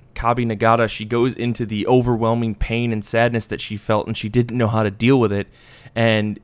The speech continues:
the only way she could really find a shape to understand that pain was to cut herself,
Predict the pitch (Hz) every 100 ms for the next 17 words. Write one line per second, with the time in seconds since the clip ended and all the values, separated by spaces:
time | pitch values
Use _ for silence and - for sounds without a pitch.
0 | _ 120 127 143 147 139 131 - 127 123
1 | 107 120 117 104 - 120 127 120 - -
2 | 127 127 - - - 117 123 117 110 -
3 | 113 117 113 110 - - _ _ 110 113
4 | 104 - - 127 127 120 107 110 107 -
5 | 113 107 95 147 - 110 - 90 98 -